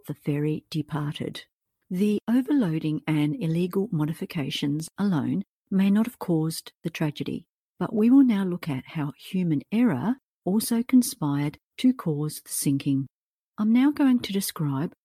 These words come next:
what caused the fatal tilting of the ship. There were two crew members who had been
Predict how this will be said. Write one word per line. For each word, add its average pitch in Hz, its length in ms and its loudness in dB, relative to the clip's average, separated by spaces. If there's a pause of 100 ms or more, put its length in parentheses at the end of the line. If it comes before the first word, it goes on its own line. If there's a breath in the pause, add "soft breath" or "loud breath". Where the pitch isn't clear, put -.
(140)
what 202 260 -2
caused 180 580 -6 (120)
the 185 80 -2
fatal - 520 -4
tilting 160 560 -4
of 143 280 -6
the - 80 -10
ship. - 260 -6 (580)
There 175 220 0
were 170 120 -2
two 277 520 2
crew 185 260 2
members 185 600 -2 (320)
who 196 120 6
had 196 240 -2
been 175 220 0